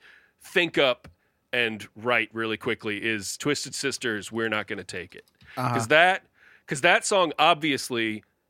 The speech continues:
Speaker 1: somebody just thought, "Hey, it'd be great if we yelled, 'We're not gonna take it,' a bunch of times."
Speaker 2: <laughs>
Speaker 1: And then they had to figure out all the other stuff.
Speaker 2: Yeah.
Speaker 1: And that's how, that's a quick way, good quick way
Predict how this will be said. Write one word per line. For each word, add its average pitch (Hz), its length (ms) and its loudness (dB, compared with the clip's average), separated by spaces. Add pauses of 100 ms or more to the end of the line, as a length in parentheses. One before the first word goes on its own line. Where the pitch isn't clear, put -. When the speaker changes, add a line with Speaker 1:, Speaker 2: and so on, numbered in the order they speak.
(140)
Speaker 1:
somebody 143 580 2
just 117 380 -2
thought, 110 360 0 (260)
"Hey, 175 180 2
it'd 139 120 0
be 131 80 0
great 147 280 2
if 127 140 -8
we 139 100 -2
yelled, 113 400 0
'We're 120 220 -2
not 117 160 0
gonna 107 180 -6
take 104 260 -6
it,' 95 80 -16
a 92 40 -14
bunch - 220 -14
of - 60 -18
times." - 300 -16
Speaker 2:
<laughs> 214 540 0
Speaker 1:
And 156 140 4
then 175 120 4
they 180 100 6
had 180 160 6
to 147 60 0
figure 160 400 2
out 143 160 6
all 127 140 4
the 120 140 0
other 107 200 0
stuff. - 480 -12
Speaker 2:
Yeah. 120 300 -6
Speaker 1:
And 123 80 -4
that's 160 200 2
how, 151 360 6
that's 147 200 2
a 180 60 -2
quick - 320 -2
way, 156 260 4
good 156 280 -2
quick 170 240 -6
way 127 380 0